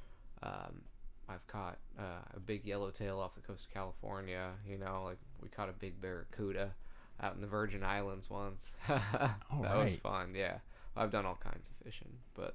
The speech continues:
Speaker 1: that's, that's my favorite too. And it's not even, like, it's good fishing in Arizona, but there's definitely a lot of better places for the type of fishing I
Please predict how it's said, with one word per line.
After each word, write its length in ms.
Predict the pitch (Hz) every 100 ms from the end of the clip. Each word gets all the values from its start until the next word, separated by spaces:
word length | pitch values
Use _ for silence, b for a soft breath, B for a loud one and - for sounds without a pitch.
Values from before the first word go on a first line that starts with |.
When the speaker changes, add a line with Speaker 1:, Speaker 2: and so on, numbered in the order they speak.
| -
Speaker 1:
that's, 300 | 107 - - - b b b b b b -
that's 220 | 117 -
my 120 | 101
favorite 320 | 95 107 -
too. 120 | - 104
And 80 | 113
it's 140 | 113
not 140 | 123
even, 160 | 104 - - -
like, 200 | 110 95 -
it's 280 | - - -
good 280 | 104 117 101
fishing 300 | 92 90 104
in 140 | 90
Arizona, 480 | 82 85 - - - -
but 140 | 50
there's 140 | 50 -
definitely 360 | - - 50 50
a 40 |
lot 140 | -
of 60 | -
better 200 | - - -
places 380 | - - - -
for 240 | - - -
the 60 | - - - -
type 200 | 104 92
of 60 | -
fishing 320 | - - -
I 60 | -